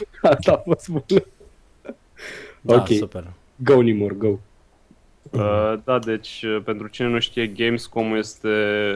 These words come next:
Speaker 3: cel mai mare gaming convention din lume și se ține în, uh, în Germania la, la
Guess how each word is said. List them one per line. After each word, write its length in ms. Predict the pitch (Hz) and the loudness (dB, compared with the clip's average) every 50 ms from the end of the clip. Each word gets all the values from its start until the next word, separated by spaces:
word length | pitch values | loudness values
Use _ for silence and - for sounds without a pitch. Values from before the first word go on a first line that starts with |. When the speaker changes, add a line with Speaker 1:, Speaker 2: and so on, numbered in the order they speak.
| 98 - - - - - - - - - - _ | -4 -6 -6 -6 -8 -8 -10 -12 -16 -20 -20 _
Speaker 3:
cel 180 | - - 107 110 | -10 -6 -4 -2
mai 140 | 113 113 110 | 0 2 2
mare 260 | 110 107 107 107 104 | 2 2 0 0 -2
gaming 440 | 101 98 117 113 110 110 107 104 - | -4 -4 -4 -2 -2 -2 -2 -4 -4
convention 640 | - 104 95 107 107 107 104 - - 107 104 104 101 | -6 -6 -4 -4 -4 -4 -4 -4 -4 -4 -4 -4 -4
din 180 | 104 104 104 | -4 -4 -4
lume 500 | 101 107 104 107 107 110 113 117 135 139 - - - - - - - - - - - - - - | -2 -2 0 0 0 0 0 0 -2 -6 -10 -18 -20 -20 -20 -20 -20 -20 -20 -20 -20 -20 -20 -20
și 160 | - - - - | -20 -20 -12 -6
se 160 | - 110 98 | -4 -4 -4
ține 300 | - - 113 107 107 107 | -4 -4 -4 0 0 2
în, 180 | 107 107 107 | 2 2 2
uh, 320 | 107 107 107 104 104 104 104 | 2 2 2 2 2 2 0
în 100 | 104 104 | 0 0
Germania 420 | 101 107 104 107 107 107 107 107 104 | 0 0 0 0 0 0 0 0 2
la, 420 | 104 104 98 98 98 95 95 98 | 2 2 2 2 2 2 2 0
la 280 | 95 95 95 95 95 | 0 0 0 0 -2